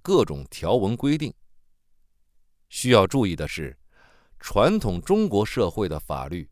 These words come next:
非常重视刑法，大明律中的大部分条文都归于刑律名下，而户律名下的法律条文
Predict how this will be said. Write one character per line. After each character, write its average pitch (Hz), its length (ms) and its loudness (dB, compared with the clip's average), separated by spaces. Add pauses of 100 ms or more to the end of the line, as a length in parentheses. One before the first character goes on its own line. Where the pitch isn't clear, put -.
非 190 300 0
常 107 220 -4
重 170 200 -2
视 - 140 -10
刑 101 260 -8
法， - 300 -14 (880)
大 117 220 4
明 110 200 0
律 127 160 2
中 123 220 -2
的 98 140 2
大 190 280 0
部 107 140 -6
分 80 180 -6
条 87 240 0
文 76 300 -6 (200)
都 190 240 6
归 151 280 2
于 90 180 -4
刑 123 460 -4
律 180 160 -6
名 69 200 -10
下， 76 240 -6 (640)
而 104 220 0
户 208 360 -2
律 95 180 -2
名 82 240 -6
下 107 180 -2
的 71 100 -10
法 73 320 -6
律 95 160 -6
条 90 220 -2
文 82 260 -4